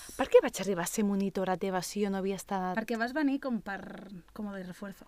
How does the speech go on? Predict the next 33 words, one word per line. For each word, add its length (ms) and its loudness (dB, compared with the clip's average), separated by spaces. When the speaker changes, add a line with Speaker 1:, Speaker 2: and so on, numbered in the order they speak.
Speaker 1:
Clar, 180 4
jo 80 6
no 80 6
havia 140 6
estat 180 0
amb 220 0
tu. 120 -2
Speaker 2:
Vas 140 2
venir 180 2
com 120 2
a 60 -2
colònies 500 -6
o 60 -12
alguna 180 -12
així. 240 -16
Speaker 1:
Sí, 420 0
jo 100 6
vaig 160 2
passar 220 2
Speaker 2:
No 60 4
Speaker 1:
molt 80 0
Speaker 2:
està. 80 2
Speaker 1:
malament 300 2
a 40 0
l'esplai, 460 -4
eh? 20 0
Speaker 2:
Ah, 60 -2
sí? 280 -10
Speaker 1:
Sí, 140 -2
deixa-m'ho 340 0
dir 140 4
ara 140 0
aquí. 260 -4